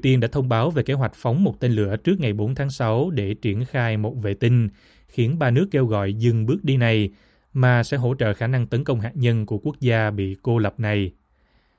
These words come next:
Tại hội nghị thượng đỉnh ba bên đầu tiên ở Seoul kể từ năm hai ngàn mười chín,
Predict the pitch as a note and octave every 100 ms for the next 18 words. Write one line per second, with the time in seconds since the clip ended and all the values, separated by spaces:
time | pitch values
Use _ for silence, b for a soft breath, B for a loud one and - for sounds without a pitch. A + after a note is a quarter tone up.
0 | _ - A#2+ B2 A#2+ A2+ A#2 A2 G#2 C#3+
1 | C3+ C3 B2 B2 A#2 G#2 - A#2 A2 C3+
2 | B2 A#2+ A2+ A2 B2 A2 A2+ A#2 A2 G2+
3 | G2 - A2 C3+